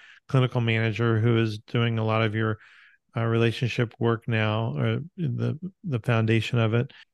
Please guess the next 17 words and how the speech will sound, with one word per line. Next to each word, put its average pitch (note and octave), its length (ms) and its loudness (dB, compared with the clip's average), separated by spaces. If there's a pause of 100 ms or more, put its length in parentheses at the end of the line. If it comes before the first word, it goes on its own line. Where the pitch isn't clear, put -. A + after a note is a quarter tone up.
(240)
Do B2+ 100 4
you E3+ 80 10
do G3+ 200 4
any F#3 340 2
social F3+ 380 0
media? F#3 580 -2
Like, C3 460 -4
uh, D#3+ 240 -2
you've C3 240 0
got D3+ 180 4
the D#3+ 80 4
website, C3+ 420 2
which B2+ 180 -4
you B2 80 0
mentioned B2 320 0
before. B2+ 680 0 (100)
Um, A2+ 360 -2